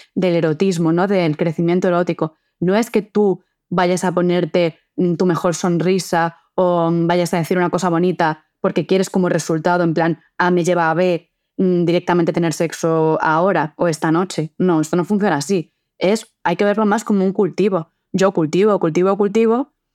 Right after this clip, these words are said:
y puntualmente esto me lleva a un lugar, me lleva a una práctica sexual.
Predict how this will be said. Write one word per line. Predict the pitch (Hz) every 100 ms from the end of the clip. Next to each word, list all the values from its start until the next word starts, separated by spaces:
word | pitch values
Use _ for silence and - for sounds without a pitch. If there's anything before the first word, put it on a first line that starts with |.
| _ _ _
y | 202
puntualmente | 185 170 165 185 202 208 214 240 -
esto | 202 196 - 240
me | 185
lleva | 170 185 214
a | 190
un | 202
lugar, | 165 185 170 170
me | 165
lleva | 160 180
a | 202
una | 185
práctica | 180 180 - 185
sexual. | 170 - 170 165 -